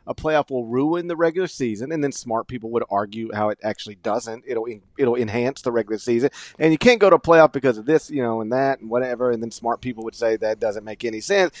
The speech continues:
And then, boom, they went to a playoff, and Bill Hancock immediately became the guy who publicly defends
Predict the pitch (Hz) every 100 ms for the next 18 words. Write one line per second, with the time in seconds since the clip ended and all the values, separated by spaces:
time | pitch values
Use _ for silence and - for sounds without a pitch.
0 | - 175 175 170 151 _ - 339 277 190
1 | 185 254 226 220 214 220 190 175 165 311
2 | 233 269 254 226 - 220 214 254 349 330
3 | 254 226 190 190 202 220 165 147 170 _
4 | - 233 - 226 262 - 254 240 196 175
5 | 208